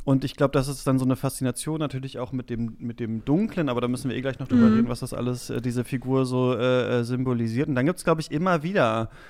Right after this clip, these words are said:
Speaker 1: neue, ähm, Berührungspunkte damit. Wahrscheinlich war Van Helsing dann noch eine. Für mich persönlich,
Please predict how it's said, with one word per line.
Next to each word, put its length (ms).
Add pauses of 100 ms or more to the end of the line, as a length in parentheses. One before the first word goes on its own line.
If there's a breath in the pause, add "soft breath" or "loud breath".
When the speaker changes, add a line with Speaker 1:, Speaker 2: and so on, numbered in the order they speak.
(140 loud breath)
Speaker 1:
neue, 640
ähm, 760
Berührungspunkte 840
damit. 260
Wahrscheinlich 360
war 140
Van 120
Helsing 340
dann 140
noch 100
eine. 260
Für 120
mich 240
persönlich, 580